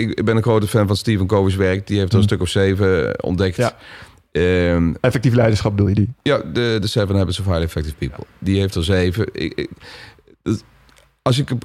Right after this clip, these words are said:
Speaker 1: kort door de bocht, mensen moeten allereerst de locus of control internaliseren.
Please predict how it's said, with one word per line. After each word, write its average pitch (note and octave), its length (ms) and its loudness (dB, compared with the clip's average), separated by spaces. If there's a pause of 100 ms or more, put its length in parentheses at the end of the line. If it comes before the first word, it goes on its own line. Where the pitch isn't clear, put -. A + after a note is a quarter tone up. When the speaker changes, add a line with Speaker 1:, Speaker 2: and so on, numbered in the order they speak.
Speaker 1:
kort F3 180 2
door C#3+ 100 2
de B2+ 80 2
bocht, C3 260 2
mensen B2 380 2
moeten A2 420 0
allereerst A2+ 800 0
de - 120 -2
locus G#2 340 2
of F#2+ 120 0
control F2+ 420 0
internaliseren. D2+ 760 -4